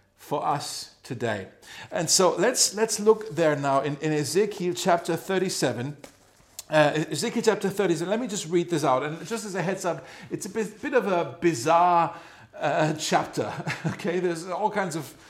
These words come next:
strange things happening here, but let's just, just go along with me. It says,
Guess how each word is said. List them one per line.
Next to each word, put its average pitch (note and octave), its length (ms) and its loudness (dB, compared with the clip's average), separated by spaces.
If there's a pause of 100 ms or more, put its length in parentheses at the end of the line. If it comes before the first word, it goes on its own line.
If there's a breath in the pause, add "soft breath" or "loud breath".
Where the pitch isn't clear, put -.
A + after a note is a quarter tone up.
(100 loud breath)
strange G#3 460 -2
things F3 280 0
happening D3+ 380 0
here, C#3+ 200 2
but D3+ 120 4
let's D#3 220 2
just, A3+ 240 -6 (120)
just E3+ 260 -4
go F3 180 6
along C3+ 240 2
with A2 160 -6
me. A#2 160 -4
It B2 100 -4
says, F3+ 540 2